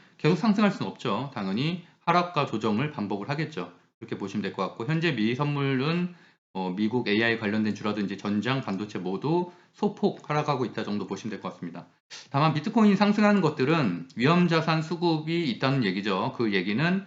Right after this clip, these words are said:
결국엔 엔비디아 같은 이제 비트코인 관련된 시스템 반도체, 그리고 메타버스, 게임,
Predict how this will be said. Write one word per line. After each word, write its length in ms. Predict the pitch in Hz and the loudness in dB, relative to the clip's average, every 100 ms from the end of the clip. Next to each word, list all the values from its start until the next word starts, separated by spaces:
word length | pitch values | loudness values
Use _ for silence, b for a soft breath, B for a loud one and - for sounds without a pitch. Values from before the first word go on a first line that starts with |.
| B B - | B B -4
결국엔 260 | 104 110 | 0 2
엔비디아 400 | 95 120 139 139 | 2 2 2 2
같은 480 | 123 117 139 165 165 | 2 0 0 0 0
이제 320 | 104 98 92 82 | -2 -2 -4 -6
비트코인 340 | - 127 107 | -6 -2 -2
관련된 640 | 101 104 117 110 143 165 170 B | 0 0 0 0 0 0 -4 B
시스템 320 | - 175 185 | -8 -2 0
반도체, 640 | 123 104 113 - 92 110 127 | 0 0 -2 -2 0 0 -2
그리고 540 | 113 95 139 165 175 B B - | -4 -2 2 2 0 B B -8
메타버스, 720 | 104 151 135 - 123 110 - - - | 0 2 2 0 -2 -4 -4 -12 -2
게임, 540 | 139 131 120 175 202 | 2 2 2 0 -2